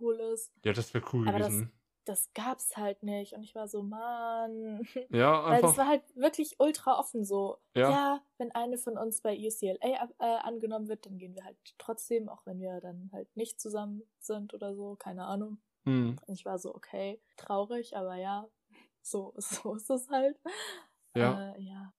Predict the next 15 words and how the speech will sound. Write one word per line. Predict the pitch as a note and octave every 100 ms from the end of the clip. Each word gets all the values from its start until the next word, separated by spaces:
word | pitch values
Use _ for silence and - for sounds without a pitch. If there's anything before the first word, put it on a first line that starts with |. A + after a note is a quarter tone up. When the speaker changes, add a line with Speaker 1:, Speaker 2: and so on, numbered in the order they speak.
| _
Speaker 1:
Es | -
war | C4 D#4
nicht | E4 E4
satisfying. | - C#4+ C4+ - G3+ G3+ G3+ _ _ _ -
Speaker 2:
Also | G#2 G2
ja, | G#2
das | G#2+ -
war | G2+
nicht | G#2+ A2+
satisfying. | - B2 - B2 B2+ D#3 - _ _ _ -
Und | A2+ G#2+ A2
ja, | A2+ A#2+ C3+ -
ich | C3+ -
glaube | B2 B2+ C3+ B2
wirklich, | B2 C3+ - B2 D3